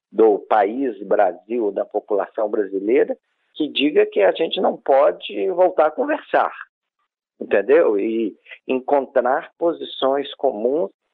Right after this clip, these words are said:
encontrar uma agenda comum, né? Eu acho que nós tivemos mais tempo de despolarização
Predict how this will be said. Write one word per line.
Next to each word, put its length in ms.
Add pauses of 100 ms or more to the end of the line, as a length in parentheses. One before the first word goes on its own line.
(220)
encontrar 640
uma 140
agenda 360
comum, 600
né? 380
Eu 120
acho 180
que 60
nós 100
tivemos 320
mais 300 (180)
tempo 500 (440)
de 100
despolarização 1700